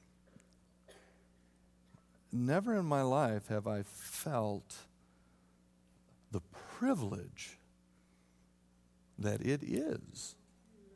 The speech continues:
all kidding aside, to have my choice of two hundred brands of breakfast cereal."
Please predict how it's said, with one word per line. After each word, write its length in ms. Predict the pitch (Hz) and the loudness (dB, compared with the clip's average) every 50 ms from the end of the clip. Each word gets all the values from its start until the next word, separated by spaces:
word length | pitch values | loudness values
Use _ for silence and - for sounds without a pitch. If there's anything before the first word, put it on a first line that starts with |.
| - - - | -20 -18 -6
all 180 | - 110 107 104 | 0 2 2 2
kidding 340 | 104 - - 110 101 101 98 | 2 2 0 2 2 0 -2
aside, 540 | 98 - - - 101 95 95 92 95 - - - - - _ _ _ - - _ - - - - - - - 180 180 - - - - - _ _ _ _ _ _ - - - - - - _ - - - - - - - - - - | -2 -2 -2 -2 -2 -2 -2 -2 -6 -8 -12 -18 -20 -20 _ _ _ -20 -20 _ -20 -20 -20 -20 -20 -20 -20 -20 -20 -20 -20 -20 -20 -20 _ _ _ _ _ _ -20 -20 -20 -20 -20 -20 _ -20 -20 -20 -20 -20 -20 -20 -18 -6 0
to 80 | 117 | 2
have 180 | 117 117 107 101 | 4 4 2 2
my 500 | 104 104 113 123 139 151 156 151 151 139 - | 2 2 4 6 6 6 4 4 0 -2 -4
choice 540 | - - 143 131 113 101 95 95 - - - | -4 0 2 2 2 2 0 -4 -6 -6 -4
of 200 | 104 101 92 - - | -4 -6 -6 -8 -8
two 240 | - 139 135 131 | -4 -2 -2 -2
hundred 680 | 120 107 101 123 123 120 110 107 104 104 98 101 101 - | -2 -4 -4 -2 -2 -2 0 0 0 -2 -2 -4 -6 -2
brands 400 | 107 107 104 104 101 98 95 95 | 0 0 0 0 -2 -4 -4 -6
of 160 | 98 95 104 | -8 -6 -2
breakfast 460 | 107 104 - - - 90 - - - | -2 -4 -4 -4 -10 -10 -10 -10 -10
cereal." 360 | - - - - - - 98 | -10 -8 -8 -8 -10 -12 -16